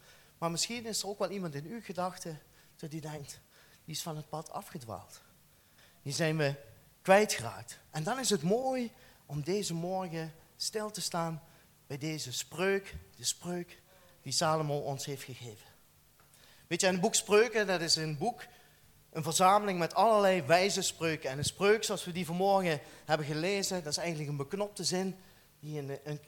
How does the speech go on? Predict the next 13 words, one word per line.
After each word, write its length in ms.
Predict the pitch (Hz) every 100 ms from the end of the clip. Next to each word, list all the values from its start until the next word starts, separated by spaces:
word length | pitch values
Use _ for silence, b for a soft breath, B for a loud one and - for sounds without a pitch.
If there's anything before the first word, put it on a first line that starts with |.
| -
een 140 | 147
soort 260 | - 190 -
van 120 | 170
morele 380 | 156 170 175 156
waarheid 480 | 156 185 160 135 131
onthult. 580 | 127 131 117 110 - - - - - _ _ _ B B
En 100 | 151
het 140 | 165 147
doel 320 | 220 277 269
van 140 | 202
het 140 | 175 151
boek 200 | 196 -
Spreuken 640 | - 165 190 226 220 208